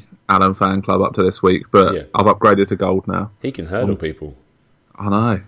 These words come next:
Speaker 1: It was, it was just such a good performance. He was, he was incredible. Hey, it was, uh,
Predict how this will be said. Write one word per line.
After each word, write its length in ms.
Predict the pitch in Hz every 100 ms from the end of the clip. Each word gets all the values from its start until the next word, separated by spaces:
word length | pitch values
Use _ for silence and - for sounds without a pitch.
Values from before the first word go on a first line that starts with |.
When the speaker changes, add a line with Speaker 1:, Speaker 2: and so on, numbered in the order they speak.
| -
Speaker 1:
It 80 | 107
was, 320 | 107 - - _ _ _ _ _ _
it 60 | _ _ -
was 60 |
just 100 | 185
such 160 | - -
a 60 | 113
good 100 | 107
performance. 720 | 113 151 180 110 - - - -
He 120 | 123
was, 420 | 117 110 - - _ _ _ _ _ _ _ _ - 143
he 80 |
was 320 | 131 120 - _
incredible. 600 | 120 117 139 131 - - - _ _ _ _ _ _ _
Hey, 260 | 127 104 101
it 40 |
was, 180 | 113 -
uh, 420 | 110 110 110 120